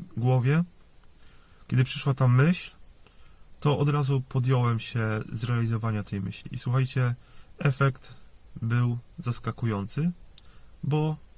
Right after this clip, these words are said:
rzeczy się rozwiązały. Bo sytuacja, która była nie do rozwiązania z mojego punktu widzenia, rozwiązała się sama.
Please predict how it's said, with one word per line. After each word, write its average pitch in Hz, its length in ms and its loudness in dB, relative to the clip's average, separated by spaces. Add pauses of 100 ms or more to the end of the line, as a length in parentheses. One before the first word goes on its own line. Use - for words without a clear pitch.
(160)
rzeczy 127 520 0 (340)
się 117 380 -4
rozwiązały. 110 520 -4
Bo 131 80 -2
sytuacja, 139 600 -2 (180)
która 120 260 -2
była 120 320 0 (540)
nie 120 220 4
do 143 120 4
rozwiązania 123 480 0
z - 60 -8
mojego 113 260 0
punktu 117 240 -6
widzenia, 147 320 -2 (100)
rozwiązała 139 540 2
się - 120 -8
sama. 107 300 -6